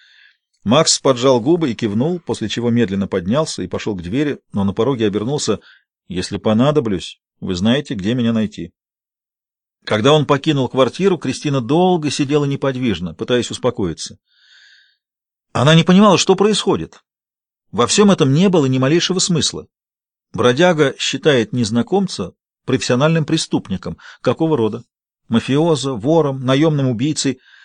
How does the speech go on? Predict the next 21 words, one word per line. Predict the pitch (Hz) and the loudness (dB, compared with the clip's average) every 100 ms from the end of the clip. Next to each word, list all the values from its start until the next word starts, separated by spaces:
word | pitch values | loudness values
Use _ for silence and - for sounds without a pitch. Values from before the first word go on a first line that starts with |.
| - _ _ _ _ _ | -20 _ _ _ _ _
Татуировка | 123 143 143 170 202 160 | 0 4 6 6 4 0
наводит | 143 143 151 139 | 0 0 0 0
на | 135 | 0
мысль | 147 156 156 | 2 -2 0
о | 127 | 0
русских | 147 - 127 | 2 0 0
бандитах | 123 127 135 - 139 - - _ _ _ | 2 2 0 -2 -4 -6 -20 _ _ _
или | 117 127 | 0 2
о | 127 | 4
латиноамериканских | 131 127 139 131 135 - 156 - 135 | 2 2 2 4 2 2 0 2 -2
гангстерах | 107 117 110 - 110 - | 0 0 -2 0 0 0
из | 110 | -10
телесериалов. | - 117 - 113 92 69 - _ _ _ _ _ _ _ _ _ | -4 -2 -2 -2 -2 -4 -16 _ _ _ _ _ _ _ _ _
Штайнмайер | - - 98 107 123 | -10 -2 0 2 0
вспомнила | 110 - - 143 120 110 | -2 -6 -2 0 2 0
Жеральда, | 101 120 143 160 135 | 2 2 2 0 -2
и | |
ее | 113 113 120 | 0 0 -2
снова | - 123 160 165 | -2 0 0 0
ужалила | 147 104 139 139 139 | -4 -4 -2 -2 -2
обида. | 156 151 117 90 | -2 -2 -2 -4